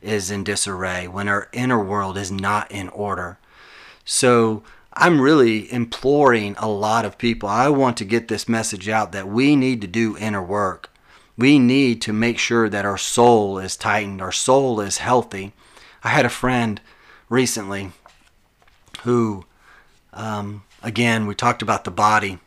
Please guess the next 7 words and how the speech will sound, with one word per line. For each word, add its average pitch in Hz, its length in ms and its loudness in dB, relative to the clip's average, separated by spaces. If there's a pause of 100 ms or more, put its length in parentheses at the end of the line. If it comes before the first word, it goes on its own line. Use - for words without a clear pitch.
(880)
where 104 500 0
he 98 220 -2
was 120 140 2
a 113 60 2
bodybuilder, 98 640 0 (520)
and 101 460 -6
his 104 460 -4